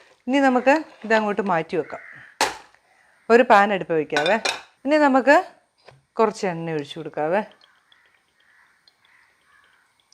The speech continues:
അതിലേക്ക് നമ്മൾ,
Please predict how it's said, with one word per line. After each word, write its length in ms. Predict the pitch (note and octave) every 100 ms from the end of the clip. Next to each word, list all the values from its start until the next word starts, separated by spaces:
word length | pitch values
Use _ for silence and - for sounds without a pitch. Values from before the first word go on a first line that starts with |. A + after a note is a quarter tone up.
| - - _ _ _ _ _ _ _ _ _ _ - - _ _ _ G3+
അതിലേക്ക് 440 | G3+ A3 A3 A3 G3+
നമ്മൾ, 200 | F3